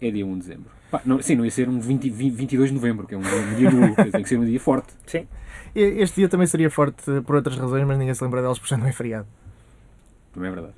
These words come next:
Speaker 2: É verdade. E se fosse feriado, estávamos aqui a trabalhar, estávamos a violar, eh, as recomendações do Estado,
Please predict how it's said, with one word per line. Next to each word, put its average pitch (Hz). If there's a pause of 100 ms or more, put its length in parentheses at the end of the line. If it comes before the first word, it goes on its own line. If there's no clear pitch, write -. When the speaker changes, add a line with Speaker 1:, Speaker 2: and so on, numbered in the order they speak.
Speaker 2:
É 131
verdade. 123
E 123
se -
fosse -
feriado, 156
estávamos 156
aqui 143
a -
trabalhar, 135
estávamos 143
a 131
violar, 127
eh, 120 (180)
as 123
recomendações 131
do 135
Estado, 135